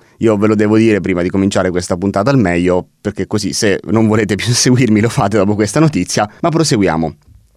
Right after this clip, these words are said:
Il gruppo registrò alcuni lavori e intraprese diversi tour, ma a causa di divergenze stilistiche tra la coppia Ament Gossard e Arm Turner si sciolse poi appunto nel millenovecentottantasette e successivamente i due, ovvero Ament e Gossard,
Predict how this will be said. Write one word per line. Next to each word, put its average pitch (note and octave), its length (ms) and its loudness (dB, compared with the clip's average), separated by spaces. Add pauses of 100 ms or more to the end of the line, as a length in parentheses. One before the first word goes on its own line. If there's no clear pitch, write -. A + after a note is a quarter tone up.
(240)
Il A#2+ 120 -2
gruppo F#3 420 0 (340)
registrò B2+ 380 0
alcuni E3 240 2
lavori B2+ 400 4
e G2+ 80 2
intraprese G2+ 600 0 (100)
diversi A2 540 -2
tour, F2+ 360 -2
ma F#2+ 240 0
a G2+ 80 -2
causa A#2 320 -2
di G2 480 2
divergenze G#2 560 -2
stilistiche G#2+ 580 0
tra F2+ 400 0
la F2+ 100 -2
coppia F#2+ 440 -2 (180)
Ament A#2 300 0
Gossard F#2+ 540 -2
e F#2 240 0
Arm A#2 240 0
Turner C3 480 0 (180)
si - 180 -2
sciolse G#2 400 -2
poi F#2 240 0
appunto F#2+ 400 -2
nel A2+ 120 2
millenovecentottantasette F2 1200 -2 (100)
e - 80 -8
successivamente D3+ 720 0
i A2+ 120 4
due, A2+ 220 4
ovvero F#2+ 520 0
Ament F#2+ 320 -2
e A2 60 -2
Gossard, B2+ 560 0